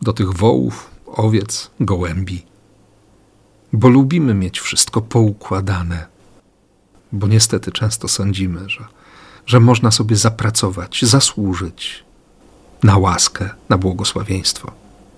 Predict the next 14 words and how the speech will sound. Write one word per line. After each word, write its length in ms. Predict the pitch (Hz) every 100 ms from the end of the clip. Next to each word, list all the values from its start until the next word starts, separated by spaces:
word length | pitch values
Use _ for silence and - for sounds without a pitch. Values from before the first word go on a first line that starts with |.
| _ - _ -
Dlatego 500 | 139 165 180 127 104
właśnie 420 | 90 85 - - - _ _ _ _ _ _ _ _ _ _
Chrystus 480 | - 120 - -
wciąż 580 | - - - 127 131 139
będzie 340 | 101 107 107 107
przychodził 580 | - 95 - 95 90 92
do 120 | 101
naszej 460 | 101 107 110 -
świątyni 680 | 104 - 101 98 104 95 92 _ _ _ _ _ _ -
i 100 | 151
będzie 300 | 113 113 113
nam 200 | 104 107
tłumaczył, 640 | - 123 110 107 - 95 - _ _ _
nieraz 600 | 117 170 233 233 - -